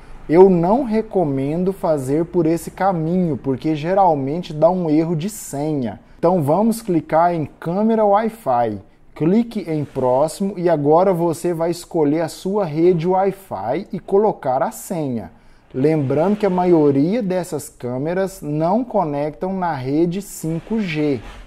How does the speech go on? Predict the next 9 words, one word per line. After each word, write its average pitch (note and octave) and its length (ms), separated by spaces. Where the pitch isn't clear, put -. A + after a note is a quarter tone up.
Clique G3 460
em E3+ 160
próximo C#3 680
e D#3 100
vai D3+ 240
aparecer E3+ 580
um F#3 160
Q - 200
R G#3+ 440